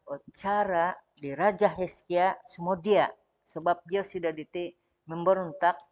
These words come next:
tetap nako sedia ya sudah. Dokuran cara memberontak, eh, ataupun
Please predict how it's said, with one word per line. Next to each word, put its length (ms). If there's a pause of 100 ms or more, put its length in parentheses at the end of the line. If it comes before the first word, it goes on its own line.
tetap 240
nako 240
sedia 320
ya 160
sudah. 260 (760)
Dokuran 560
cara 320
memberontak, 580 (300)
eh, 160
ataupun 320